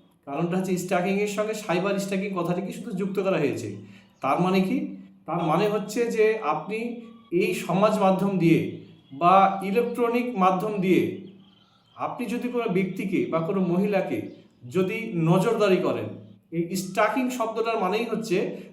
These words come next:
যে, কাউকে অবাঞ্ছিতভাবে নজরদারি করা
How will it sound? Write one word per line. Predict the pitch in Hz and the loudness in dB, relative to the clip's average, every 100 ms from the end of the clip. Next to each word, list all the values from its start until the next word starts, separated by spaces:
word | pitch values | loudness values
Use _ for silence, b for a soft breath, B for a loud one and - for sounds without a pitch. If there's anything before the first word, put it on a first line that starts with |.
| - | -4
যে, | 185 | -2
কাউকে | 190 180 190 190 247 247 170 | 2 4 4 2 -2 -2 -2
অবাঞ্ছিতভাবে | 170 214 233 240 254 247 196 220 262 | 2 2 2 0 0 0 0 2 2
নজরদারি | 214 175 190 185 214 202 190 | 2 0 2 2 2 2 0
করা | 170 214 - | 2 2 2